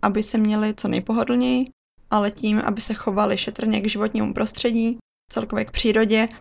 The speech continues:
a snaží se o to nezanechat za sebou velkou ekologickou stopu. Dneska bych chtěla mluvit o tom, jak my se s naším miminkem chováme k životnímu prostředí a co se nám na naší cestě osvědčilo.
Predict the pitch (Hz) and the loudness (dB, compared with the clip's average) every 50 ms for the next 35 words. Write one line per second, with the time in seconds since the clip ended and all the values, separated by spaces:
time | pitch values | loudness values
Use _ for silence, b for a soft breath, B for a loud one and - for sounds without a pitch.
0 | B B B B B B _ _ 226 214 - 214 214 214 214 202 208 - - - | B B B B B B _ _ -4 -2 0 0 0 2 2 0 -2 -2 -2 0
1 | 220 214 202 208 - - - - - 220 220 220 214 214 - 208 208 220 - 233 | 0 0 0 0 -2 -4 -6 -4 -2 0 2 2 2 2 2 2 2 2 0 0
2 | 208 208 220 214 - 208 208 214 196 196 208 208 - 233 214 - 190 - - 202 | -2 -2 -2 0 2 2 4 4 4 4 2 2 0 -2 -2 -2 -2 -2 -2 -2
3 | 208 196 208 208 - - 208 214 - - 196 190 - 175 190 190 190 - - _ | 0 -2 -2 -4 -4 -4 -6 -6 -4 -4 -6 -6 -6 -8 -8 -8 -10 -14 -20 _
4 | _ _ _ _ _ _ _ _ _ _ _ _ _ _ _ _ _ _ _ _ | _ _ _ _ _ _ _ _ _ _ _ _ _ _ _ _ _ _ _ _
5 | _ _ _ _ - 240 240 233 - - 226 214 240 233 - - - - - 247 | _ _ _ _ 0 0 0 0 0 0 0 2 0 0 -2 -6 -12 -2 2 4
6 | 233 226 226 226 226 233 - - 202 202 - 254 262 262 302 - - _ _ _ | 4 4 4 2 0 -2 0 0 0 2 2 0 0 0 -2 -4 -8 _ _ _
7 | _ - - 226 220 226 220 - - 226 226 226 - 233 226 - 233 220 220 - | _ -14 -10 -6 -4 -4 -4 0 0 0 0 2 0 0 0 2 0 0 0 2
8 | 233 226 214 196 202 214 214 226 226 - 233 233 240 247 240 240 - 220 196 208 | 2 2 2 2 2 2 2 2 2 2 2 4 4 2 2 0 0 0 0 0
9 | 202 214 208 202 202 - 214 220 220 233 220 208 208 - 214 214 - - - 226 | 0 0 -2 -2 -2 -2 -4 -2 0 0 0 0 0 0 -2 -4 -2 -2 -2 0
10 | 220 226 233 240 254 - - _ _ _ _ _ _ - - 202 196 - 101 - | 0 0 0 -2 -4 -6 -12 _ _ _ _ _ _ -4 -2 -2 0 0 -2 -4
11 | - - - - - 214 - - 220 208 214 208 208 214 208 208 208 208 208 202 | -6 -10 -12 -10 -8 -6 -2 0 2 2 2 2 2 2 2 0 0 0 -2 -2
12 | 190 190 196 196 202 202 214 - 220 214 - 202 - - 208 - 190 - 190 190 | -2 -2 -2 -2 -2 -2 -2 -4 -4 -6 -6 -6 -4 -4 -4 -4 -4 -4 -4 -4
13 | 190 - 196 180 180 196 | -4 -2 -2 -2 -2 -4